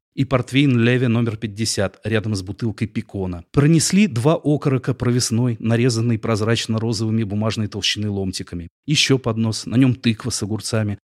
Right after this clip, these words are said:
жареные мозги дымились на чёрном хлебе и два серебряных жбана с серой зернистой и блестящей чёрной ачуевской паюсной икрой. Начали по первоначалу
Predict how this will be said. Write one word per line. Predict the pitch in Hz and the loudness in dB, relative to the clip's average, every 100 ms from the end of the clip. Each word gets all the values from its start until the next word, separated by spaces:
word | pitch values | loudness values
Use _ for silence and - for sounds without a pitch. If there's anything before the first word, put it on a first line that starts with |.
| - | -8
жареные | 92 113 110 110 | 0 2 2 2
мозги | 107 101 95 117 | 2 0 -2 -4
дымились | 120 117 110 - | 0 0 -2 -4
на | 104 | -6
чёрном | - 104 107 | -4 -4 -4
хлебе | - 110 107 107 _ _ - | -6 -4 -4 -4 _ _ -8
и | |
два | 117 104 123 | -4 0 0
серебряных | - 120 113 110 107 98 | 0 0 0 0 0 -2
жбана | 104 101 123 107 | -4 0 0 0
с | |
серой | - - 117 113 | -2 0 0 0
зернистой | 92 104 101 123 - 113 | -2 -2 -2 -2 -4 -6
и | 110 | -6
блестящей | 107 101 - 110 - 98 | -6 -6 -4 -4 -4 -6
чёрной | - 123 123 117 - - | -4 -2 -2 -4 -6 -10
ачуевской | 95 - 101 101 - 98 | -8 -4 -4 -4 -4 -8
паюсной | - 90 92 - 92 95 | -4 -4 -4 -6 -8 -8
икрой. | 92 - 85 76 - | -10 -8 -10 -10 -4
Начали | 101 180 - 170 | 2 2 2 0
по | 165 | -2
первоначалу | 143 143 135 139 - 143 135 | -2 0 2 2 2 0 0